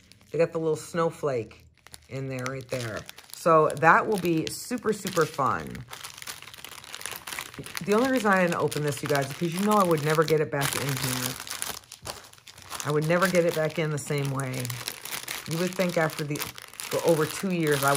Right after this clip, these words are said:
would, but I can't. All right, next. This says, this is diamond painting, multi-dimensional, amazing. De- <gasps> oh my goodness.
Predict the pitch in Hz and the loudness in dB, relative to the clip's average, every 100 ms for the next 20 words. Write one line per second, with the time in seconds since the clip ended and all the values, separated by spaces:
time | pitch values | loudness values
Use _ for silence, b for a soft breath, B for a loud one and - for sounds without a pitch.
0 | 135 127 123 127 120 113 - 104 - - | 2 0 -2 -4 -4 -6 -6 -8 -8 -10
1 | - - - - 175 175 135 98 - - | -12 -12 -12 6 8 8 6 0 -8 -16
2 | - - 151 226 254 - - - - - | -18 -2 4 8 6 4 -4 -8 -8 -8
3 | - - - - - - _ _ _ _ | -12 -16 -18 -16 -18 -18 _ _ _ _
4 | - - - - - - - - - _ | -20 -20 -20 -20 -20 -18 -18 -20 -20 _
5 | b b b b 180 208 208 190 175 170 | b b b b 0 0 4 6 8 6
6 | 151 - _ _ - - - 131 156 117 | 2 -8 _ _ -20 -16 -10 -6 -6 -2
7 | 151 139 160 175 185 - 160 139 135 135 | 2 4 2 0 -4 -2 0 0 -2 -2
8 | 143 156 139 147 - 175 175 170 139 131 | -2 -2 -2 -2 -2 -2 0 -2 -2 -4
9 | - 143 143 143 - 139 131 123 135 135 | -2 0 0 -2 -4 -4 -4 -4 -6 -6
10 | - 117 127 - - - - - - - | -10 -8 -8 -8 -14 -10 -8 -10 -14 -12
11 | - 170 165 160 151 143 135 135 - - | 4 6 6 6 4 2 0 -4 -8 -14